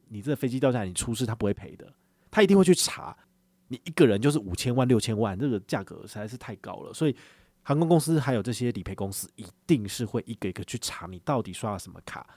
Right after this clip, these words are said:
那是不是全额机票。如果你被抓到是用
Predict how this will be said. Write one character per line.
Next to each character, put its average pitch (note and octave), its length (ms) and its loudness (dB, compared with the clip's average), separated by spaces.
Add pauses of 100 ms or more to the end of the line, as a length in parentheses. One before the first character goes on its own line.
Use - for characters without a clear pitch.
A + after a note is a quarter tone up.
(280)
那 D3+ 80 -2
是 - 100 -2
不 B2 60 0
是 B2 80 0
全 F2+ 240 -6
额 F#2 100 -8
机 F#2 160 -14
票。 - 200 -18 (260)
如 E3+ 160 2
果 G3 80 4
你 A#2 100 0
被 C#3+ 120 0
抓 B2+ 200 2
到 B2 200 4
是 A2+ 260 -4
用 G#2+ 340 0